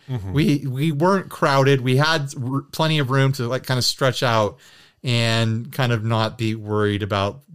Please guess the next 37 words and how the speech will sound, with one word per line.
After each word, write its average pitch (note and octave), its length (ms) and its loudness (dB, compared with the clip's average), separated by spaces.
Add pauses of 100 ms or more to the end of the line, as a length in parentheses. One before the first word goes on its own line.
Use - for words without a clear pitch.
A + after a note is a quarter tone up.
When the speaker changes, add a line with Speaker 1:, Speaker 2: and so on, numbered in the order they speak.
(140)
Speaker 2:
bumping G#2 300 -2
into G2 160 -6
each G2 140 -6
other F#2+ 180 -2
and F#2 140 -6
feeling, F#2 440 -6
like, F#2 220 -6
elbow F#2+ 440 -6
to F2+ 100 -8
elbow F#2+ 240 -4
with G2 80 -2
Speaker 1:
Yeah, - 140 2
Speaker 2:
everyone G2+ 240 0
and G#2+ 100 0
Speaker 1:
yeah. G#2 60 0
Speaker 2:
stuff. - 580 -6
There D3+ 100 4
was F3 140 4
something F#3 300 2
very D#3+ 280 4
nice C3+ 540 2 (360)
about C3+ 520 0
that B2+ 160 0
experience, B2+ 500 -2 (380)
but D3+ 200 0
part G#3 280 2
of G3 80 0
me G3+ 240 0
wonders, C#3+ 580 2
like, C3 160 0
if C3 140 -4
I B2 100 2
would A#2+ 140 0
have A2 80 -4
had A2+ 160 0
more A2 180 -2
fun, A2 580 -2